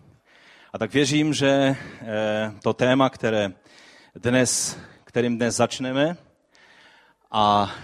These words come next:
eh, k tomu já přečtu slovo z Evangelia Jána, z čtrnácté kapitoly, patnáctý verš. „Jestliže mě milujete,“ říká Pán Ježíš, „zachovávejte má přikázání.“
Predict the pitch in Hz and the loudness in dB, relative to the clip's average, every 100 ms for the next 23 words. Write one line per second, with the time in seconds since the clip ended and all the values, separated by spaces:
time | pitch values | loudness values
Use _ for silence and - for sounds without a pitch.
0 | - 107 104 101 101 101 101 95 _ _ | -16 -10 -6 -4 -4 -4 -8 -14 _ _
1 | _ _ - _ - 110 107 107 104 - | _ _ -20 _ -6 -4 0 0 -2 -4
2 | - - 110 - 113 110 110 107 - _ | -8 -6 -6 -2 0 2 0 -2 -6 _
3 | - - _ - 110 113 110 110 104 104 | -20 -20 _ -8 -2 -2 0 0 2 4
4 | 110 113 117 117 117 - - _ _ _ | 2 2 0 -2 -4 -16 -20 _ _ _
5 | - _ - - 104 - - 117 117 117 | -20 _ -12 -8 -6 -4 -2 0 0 0
6 | - 110 117 127 120 123 123 127 113 - | -4 -2 -2 -2 0 2 2 -2 -6 -6
7 | 113 117 113 - 110 110 127 127 - - | -4 -2 -2 -2 -4 -2 -2 -4 -12 -18
8 | _ _ - _ _ 120 147 - 160 139 | _ _ -20 _ _ -2 -2 0 0 2
9 | 147 139 131 147 185 143 101 - 82 80 | 2 2 0 2 4 4 2 -4 -12 -14
10 | - - 101 - 95 98 95 92 82 80 | -16 -12 -8 -6 -4 -4 -4 -8 -10 -16
11 | - - _ _ _ _ _ - - 147 | -18 -20 _ _ _ _ _ -6 -4 2
12 | 156 110 101 98 95 - 95 95 92 - | 2 2 0 -2 -6 -6 -6 -6 -6 -10
13 | 98 90 87 85 82 78 71 | -12 -10 -10 -10 -12 -14 -18